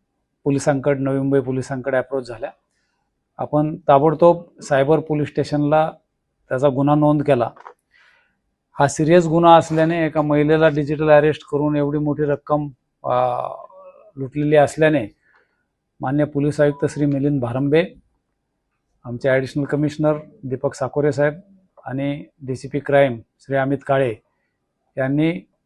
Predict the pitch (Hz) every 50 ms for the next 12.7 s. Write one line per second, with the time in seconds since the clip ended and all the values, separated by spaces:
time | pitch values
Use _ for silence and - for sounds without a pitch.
0 | _ _ _ - 135 139 151 165 175 165 160 165 165 170 170 160 165 - 180 175
1 | 180 180 175 - 151 143 135 165 160 156 160 160 165 160 147 - 170 175 180 196
2 | - - - _ _ _ _ _ _ _ _ _ _ _ _ _ _ _ _ _
3 | _ _ _ _ _ _ _ _ _ _ _ _ _ - 139 135 135 123 135 135
4 | 143 143 139 - 165 160 165 175 175 151 139 139 127 151 131 - 151 143 131 147
5 | 139 143 143 120 127 131 139 135 123 123 131 120 - 139 - _ 147 135 143 139
6 | 123 113 - 151 - _ _ _ _ _ _ _ _ _ _ _ _ _ _ _
7 | _ - 135 135 135 143 147 147 147 143 160 147 - - 143 147 147 143 135 -
8 | 156 151 151 151 151 156 156 - - _ _ 143 135 135 131 - - 139 143 143
9 | 143 127 - 139 135 139 143 151 151 147 147 147 135 143 139 139 139 143 143 143
10 | 139 139 143 139 131 123 123 120 123 127 - - 139 131 127 147 147 135 127 101
11 | 98 - _ _ _ 120 123 127 135 135 139 131 - - - 127 131 131 139 139
12 | 139 139 143 143 143 143 _ _ _ 139 127 127 123